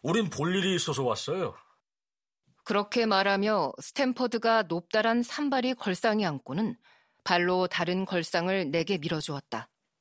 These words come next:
Speaker 1: <sighs> 여기 계신 내 선배가 하숙을 구하고 있어요. 홈즈 씨도 같이 하숙할 사람이 없어서 고민했죠? 그래서 두 분을 만나게 해드리면 좋을 듯 싶었습니다.
Speaker 2: 셜록 홈즈는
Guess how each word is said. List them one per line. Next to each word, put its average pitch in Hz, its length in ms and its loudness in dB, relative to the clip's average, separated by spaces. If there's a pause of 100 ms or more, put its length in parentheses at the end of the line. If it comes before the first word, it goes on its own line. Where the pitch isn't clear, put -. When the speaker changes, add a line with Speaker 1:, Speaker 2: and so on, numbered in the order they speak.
(120)
Speaker 1:
<sighs> - 1200 -10
여기 151 300 2
계신 165 260 0
내 147 120 2
선배가 151 480 0 (100)
하숙을 165 460 0
구하고 113 300 -2
있어요. 90 320 -8 (720)
홈즈 226 180 0
씨도 226 240 2
같이 196 260 0
하숙할 226 520 0
사람이 202 320 2
없어서 175 380 0
고민했죠? 143 760 -2 (580)
그래서 160 360 0
두 139 200 -4
분을 143 220 0
만나게 127 420 2
해드리면 131 440 -2 (200)
좋을 131 260 -2
듯 131 100 -2
싶었습니다. 104 640 -2 (1500)
Speaker 2:
셜록 226 380 0
홈즈는 214 560 0